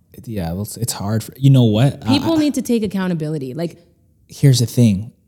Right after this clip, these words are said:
Speaker 1: I, I said it on a couple podcasts ago. Uh, we were talking about toxic relationships. And I said, you know, I feel like accountability, it, it's very hard to take these days, especially when we have this social media craze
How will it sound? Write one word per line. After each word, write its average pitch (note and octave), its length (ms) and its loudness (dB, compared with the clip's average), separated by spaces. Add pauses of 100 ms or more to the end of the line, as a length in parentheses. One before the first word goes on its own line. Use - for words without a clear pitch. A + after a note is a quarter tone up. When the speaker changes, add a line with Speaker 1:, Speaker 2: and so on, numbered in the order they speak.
Speaker 1:
I, A2 240 0
I A2+ 40 -2
said B2 220 2
it A#2 140 2
on A2 160 2
a G2+ 80 -2
couple A2 260 -2
podcasts G#2 640 -6
ago. G2 240 -6
Uh, F#2+ 80 -4
we G2 80 -8
were G2 80 -6
talking G#2 260 -8
about F#2+ 160 -12
toxic - 420 -12
relationships. G2+ 680 -4
And - 140 -16
I F#2 100 -4
said, G2+ 320 -2 (420)
you A2+ 140 2
know, G#2 440 4 (340)
I A2+ 100 0
feel E3+ 300 6
like A2 400 2 (920)
accountability, B2+ 880 4
it, - 280 -4
it's A2+ 160 -2
very A#2+ 380 4
hard A#2 300 -2
to - 100 -8
take - 260 -4
these C#3 180 4
days, D#3+ 340 0
especially C3 800 0 (120)
when A2+ 440 4
we G#2+ 80 4
have G#2+ 220 -2
this A2+ 140 -2
social A#2 460 0
media A2+ 380 6
craze G2 540 -2